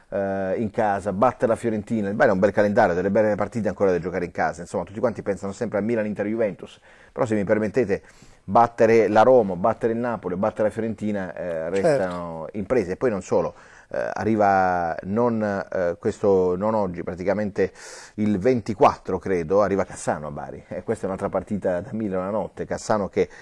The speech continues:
Speaker 1: arriva con la Sampdoria, un turno infrasettimanale il mercoledì sera, credo che valga assolutamente il prezzo del biglietto, perché è la prima volta che Cassano torna, eh, al San Nicola, seppur da avversario. Quindi insomma il calendario, eh, propone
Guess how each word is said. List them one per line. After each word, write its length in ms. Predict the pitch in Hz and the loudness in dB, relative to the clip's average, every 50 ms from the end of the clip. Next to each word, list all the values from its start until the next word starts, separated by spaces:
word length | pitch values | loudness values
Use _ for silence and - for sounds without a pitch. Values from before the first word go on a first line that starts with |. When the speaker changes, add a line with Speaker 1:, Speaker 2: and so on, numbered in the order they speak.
| - - - | -20 -16 -4
Speaker 1:
arriva 260 | - 98 104 104 101 95 | -2 0 2 4 2 4
con 100 | 92 101 | 2 2
la 60 | 98 | 2
Sampdoria, 420 | - 110 101 107 117 113 101 90 | 2 0 0 4 4 6 6 4
un 80 | 90 87 | 2 0
turno 200 | - 113 104 101 | -2 -2 -2 -2
infrasettimanale 600 | 95 - 101 - 101 90 92 101 107 107 101 98 | -4 -4 -6 -6 -6 -6 -4 -4 -2 -2 -2 -2
il 60 | 87 | -2
mercoledì 380 | 90 95 104 - - 101 107 117 | -4 -6 -4 -2 -2 0 0 -2
sera, 320 | 107 - 98 95 92 92 | -4 -2 -2 0 0 0
credo 240 | 85 95 98 92 92 | -2 -2 -2 -2 -2
che 200 | 82 - 92 - - - - - - - _ _ | 0 0 -2 -2 -2 -10 -20 -20 -20 -20 _ _
valga 340 | 98 101 107 113 123 110 117 | 2 4 4 4 6 4 0
assolutamente 540 | 101 - - 110 101 110 101 110 113 101 104 | 0 0 -4 -2 0 0 -2 -2 -2 -4 -6
il 60 | 92 | -6
prezzo 280 | - - 98 95 - - | -4 -4 -6 -6 -4 -4
del 100 | 95 87 | -4 -4
biglietto, 440 | 82 92 98 113 117 92 - - 82 | -4 -6 -4 -4 -4 -4 -4 -10 -12
perché 160 | 92 90 82 | -12 -10 -8
è 20 | 95 | -6
la 60 | 90 | -6
prima 180 | 82 92 101 95 | -6 -4 -4 0
volta 240 | 95 107 110 95 104 | 0 0 0 0 -2
che 100 | 87 87 | -8 -6
Cassano 480 | - - - - - 98 90 87 85 - | -4 -4 -4 -2 -2 -2 -2 -2 -4 -4
torna, 460 | - 113 104 98 95 101 101 98 95 95 - - - - - _ _ - | 0 2 2 4 2 0 -4 -6 -8 -10 -14 -20 -20 -20 -20 _ _ -8
eh, 140 | 92 95 - | -4 -4 -2
al 200 | - - 101 92 | -2 -2 -4 -2
San 160 | - 120 107 113 | -2 -4 -4 -2
Nicola, 340 | 110 - 95 90 85 85 | -2 -2 -2 -2 -2 -2
seppur 360 | 85 - 90 - - 98 95 85 | -4 -8 -12 -8 -6 -6 -6 -4
da 100 | 87 90 | -4 -4
avversario. 520 | 80 82 92 - - - 73 67 69 82 | -4 -4 -6 -6 -4 -6 -6 -6 -6 -6
Quindi 200 | 92 113 113 107 | -6 -4 -4 -2
insomma 260 | - - 143 123 - - - - - - | 0 2 2 2 2 -2 -8 -16 -18 -8
il 140 | - 117 113 | -6 -6 0
calendario, 600 | - 139 131 139 143 160 151 131 113 104 95 - - _ - | 2 4 4 6 8 8 8 8 8 6 6 4 -4 _ -10
eh, 220 | - 87 98 92 90 | -6 -2 0 0 -2
propone 880 | - 107 110 98 - 123 127 123 117 113 110 107 107 104 101 98 95 | 0 0 -2 0 4 2 2 4 2 0 0 0 0 0 -2 -2 -6